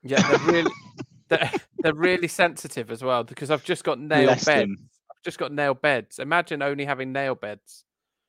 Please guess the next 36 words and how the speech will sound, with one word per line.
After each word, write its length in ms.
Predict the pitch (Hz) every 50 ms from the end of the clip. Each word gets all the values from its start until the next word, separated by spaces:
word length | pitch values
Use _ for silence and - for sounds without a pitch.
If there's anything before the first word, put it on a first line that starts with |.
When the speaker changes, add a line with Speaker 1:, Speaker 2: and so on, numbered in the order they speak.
| _ _ _ -
Speaker 2:
Mm. 520 | 123 120 120 120 120 117 113 117 120 - - 104 107
Speaker 1:
Yeah, 200 | 107 107 104 104
Speaker 2:
I 20 | - _ _ _
Speaker 1:
pretty 380 | _ - - 160 165 175 170 156
Speaker 2:
don't 140 | 135 120 123
wanna 140 | 127 120 113
Speaker 1:
grim. 80 | 107 107
Speaker 2:
imagine 200 | 107 104 110 107
it, 80 | 107 104
really. 300 | 110 107 113 110 - - _ _ _ _ _ _ _ _ _ _ _ _ _
Speaker 1:
Pretty 140 | - 156 143
grim. 200 | 165 165 143 131
Anyway, 420 | 143 165 208 208 165 135 127 123 - _ _ _ -
uh, 260 | - 151 147 147 135 - - - -
<laughs> 160 | _ _ -
clicking 340 | - 202 202 - 170 143 127
chat 320 | - - 143 135 - 131
took 220 | - 165 143 - -
six 340 | - - 175 151 - -
minutes. 380 | - 127 123 143 147 - - - _ _ - _ _ _ _ _
Uh, 220 | - 143 139 143 143
so, 540 | - - - - 170 160 139 123 131 139 151 160 - _ _ _ _
Speaker 2:
<laughs> 300 | _ _ _ _ _ _
Speaker 1:
uh, 320 | - 156 156 151 151 156 - - -
fantasy 420 | - - 208 226 220 - - 196
football-wise 640 | - - - - - 127 117 110 110 110 110 - -
then, 320 | 107 110 113 123 147 151 - _ _ _
we've 320 | 139 147 147 156 - _ -
got, 240 | 147 135 131 110 139
we're 200 | 156 160 - 139 127 -
just 240 | - 208 208 -
about 380 | - - 170 156 151 143 - _
to 100 | - -
do 180 | 127 143 135 127
game 260 | 123 139 135 135 135
week 280 | 131 131 131 - -